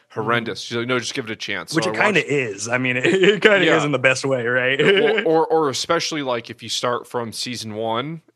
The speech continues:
Speaker 2: Mm-hmm.
Speaker 1: um, where it's a little bit slower, maybe even the beginning of season two, it's so slow. And I was like, "Th-, I didn't think it was good." She's like, "No, give it a chance." So I, I was like, "Fine." And then after, I don't know, five, six, seven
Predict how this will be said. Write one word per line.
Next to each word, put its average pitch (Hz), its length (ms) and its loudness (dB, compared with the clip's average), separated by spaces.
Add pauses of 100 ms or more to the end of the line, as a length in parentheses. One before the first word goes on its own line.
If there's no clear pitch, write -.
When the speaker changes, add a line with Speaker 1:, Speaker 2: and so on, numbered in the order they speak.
(120)
Speaker 2:
Mm-hmm. 123 80 -6
Speaker 1:
um, 113 280 -2
where 113 140 -2
it's 107 160 -6
a 110 60 -4
little 113 180 -4
bit 104 140 -6
slower, 113 360 -4
maybe 113 280 -4
even 113 160 -8
the 104 80 -8
beginning 104 320 -10
of 104 60 -12
season 104 280 -10
two, 113 340 -10 (380)
it's - 180 -12
so 131 300 -2
slow. 120 640 -2 (380)
And 117 120 0
I 117 40 0
was 117 140 -4
like, 107 140 -6
"Th-, 127 200 -4 (160)
I 123 140 0
didn't 131 220 -4
think 131 180 -8
it 120 40 -6
was 101 140 -6
good." 104 320 -4
She's - 140 -8
like, 101 80 -10
"No, 110 220 -4
give 107 180 -8
it 107 60 -8
a 101 60 -10
chance." - 440 -8
So 101 300 -6 (480)
I, 123 280 0
I 127 60 -4
was 123 140 -2
like, 117 100 -6
"Fine." 185 380 0
And 120 160 -6
then 117 360 -2
after, 117 680 -4 (640)
I 104 120 -4
don't 98 160 -8
know, 95 200 -10
five, 117 340 -4
six, - 240 -6
seven 113 380 -4